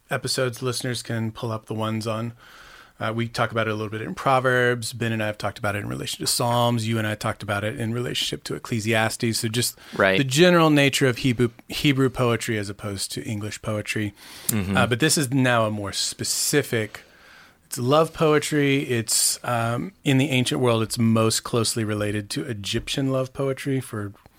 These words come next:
Speaker 1: whoever wants to look up some Egyptian love poems and do some comparisons.
Speaker 2: Right, right.
Speaker 1: Uh, but it, the thing that, <clears throat> if we're being honest, the thing that most people will latch onto as difficult, humorous, or awkward is these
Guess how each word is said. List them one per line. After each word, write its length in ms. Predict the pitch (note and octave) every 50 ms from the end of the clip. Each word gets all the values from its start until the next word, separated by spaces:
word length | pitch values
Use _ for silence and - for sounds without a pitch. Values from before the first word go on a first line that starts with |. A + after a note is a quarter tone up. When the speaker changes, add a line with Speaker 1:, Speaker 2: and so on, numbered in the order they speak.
| _ _ - _ -
Speaker 1:
whoever 200 | - A#2+ G#2+ G#2+
wants 240 | G#2+ G#2 G#2+ - -
to 80 | - B2
look 220 | A2 A2 G#2+ -
up 120 | A2 - -
some 160 | - A#2+ A2
Egyptian 440 | G#2+ G#2+ - A2+ - - A#2+ A2+ A2
love 180 | A2 G#2+ -
poems 400 | - - A#2+ A2+ A2+ A2+ A2+ G#2
and 160 | A2 G#2+ G#2+
do 80 | G#2+ A2+
some 220 | A2+ - C3+ C#3
comparisons. 760 | B2+ - D3+ - - D3+ D3 D3 C#3+ - C#3+ C#3 C3+ C3+ -
Speaker 2:
Right, 340 | G#2 A2 A2+ A#2 G#2 F2+ - - - - - - - - -
right. 280 | G2 A2 A2+ G#2 - -
Speaker 1:
Uh, 160 | B2 A#2+ A2+
but 160 | A2 A2 C3
it, 120 | C#3+ D3+ D3+ F#3 - _ _ -
the 160 | D3+ C#3 C#3+
thing 260 | - - - E3 E3
that, 160 | D#3 D3 C3+ - - -
<clears throat> 460 | - A3+ C4+ - G#3+ G3 F3 C#3+ A#2 - - - - _ _ _ _ _ _ _ - -
if 140 | D#3 A#2+
we're 80 | C#3 C#3+
being 240 | C3+ E3 E3 C3+ C3+
honest, 440 | C3+ C3 C3 B2 A2 G#2+ - - -
the 120 | B2+ G#2+
thing 320 | - - C#3+ B2+ B2 A#2+
that 180 | A2 A2 A2 - - _ _ _ _ _ _ _ _ _ _ _ _
most 600 | - A#2+ B2 B2+ B2+ C3 C3 C3+ B2+ - - -
people 400 | - C3 A#2 - A#2 A2+ A2 G#2+
will 200 | G2+ G#2+ G#2+ G#2
latch 300 | G2+ G#2 G2 G2 F#2 -
onto 380 | G#2+ G2+ G2+ G2+ - - - -
as 400 | D#3 C#3 B2+ A#2 - - - - _ _ _ - - - - _ _ _ _ _ _ _ _ _ _ _ - G2+ F#2
difficult, 600 | - G#2+ G2 - G#2+ - - A2 G#2 G2 - -
humorous, 520 | - A2+ G#2+ G2+ G2+ G2 F#2+ F#2+ - -
or 120 | A2 G#2 -
awkward 480 | - A2 G2 - - - A2 A2+ A2+ A#2+
is 280 | - - A#2+ A2 G2+
these 300 | G#2+ A#2 A2+ G#2+ - -